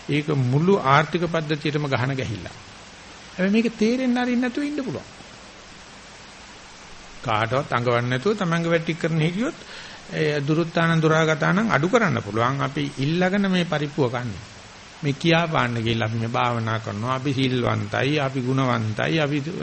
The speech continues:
සු-, සුතමේ ඥානෙ තියෙනවා. මට දැන් නීවරණ නෑ. මට පළවෙනි ධ්‍යාන තියෙනවා. මට දෙක තියෙනවා. මට තුන තියෙනවා කියලා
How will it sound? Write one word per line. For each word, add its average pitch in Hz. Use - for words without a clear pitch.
සු-, -
සුතමේ 143
ඥානෙ 123
තියෙනවා. 131
මට 139
දැන් 139
නීවරණ 120
නෑ. 127
මට 147
පළවෙනි 131
ධ්‍යාන 117
තියෙනවා. 117
මට 139
දෙක 120
තියෙනවා. 117
මට 139
තුන 131
තියෙනවා 123
කියලා 180